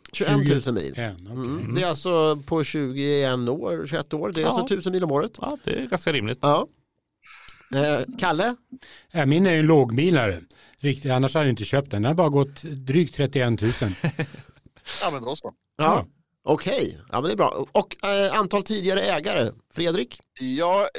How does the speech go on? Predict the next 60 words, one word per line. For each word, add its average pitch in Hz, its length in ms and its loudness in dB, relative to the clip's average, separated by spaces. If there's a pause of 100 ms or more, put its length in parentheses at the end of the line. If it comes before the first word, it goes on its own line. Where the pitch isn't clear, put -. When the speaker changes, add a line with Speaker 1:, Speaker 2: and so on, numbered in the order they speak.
Speaker 4:
i, 170 260 -8 (200)
jag 165 100 -2
vet 190 220 -4
ju 202 40 -8
bara 170 180 0
hur 165 100 -4
många 151 180 -4
som 165 100 -8
har 151 60 -4
haft 127 100 -12
den 135 80 -8
i 143 60 -6
Sverige 170 420 -2 (200)
och 123 160 -6
det 143 200 -6
är 131 40 -4
fem. 113 460 -6 (140)
Speaker 1:
Jaha, 156 360 2 (260)
och, 156 420 0
eh, 156 260 4
Joakim? 160 540 4 (220)
Speaker 3:
Ja, - 180 -12
åtta, - 520 0
men 135 120 2
jag 151 80 4
vill 160 100 0
ändå 156 220 2
påpeka 151 580 0
att - 60 -4
den 120 120 -2
senaste 127 400 0
ägaren 107 180 2
har 110 80 -2
haft 101 140 -2
den 107 120 0
i 101 60 0
fjorton 107 440 0
år. - 280 -6
Speaker 1:
Mm. 113 260 -4
Speaker 4:
Ja, 110 180 -4
Speaker 3:
Så 131 80 0
att, 120 100 -6
Speaker 4:
det 117 80 -8
är - 40 -8
bra. 85 220 -8
Speaker 1:
Kalles 156 560 -2
bil? 226 280 0 (320)
Speaker 2:
Ja, 156 320 4
nu 180 120 6
blev 175 200 4
det 147 40 2
lite 151 180 0
komplicerat 139 680 2
här. 104 220 2 (220)
Ehm, 131 460 2 (100)
den 165 160 4
har 190 60 4
haft 170 240 2
tolv 127 320 2
ägare. 113 520 4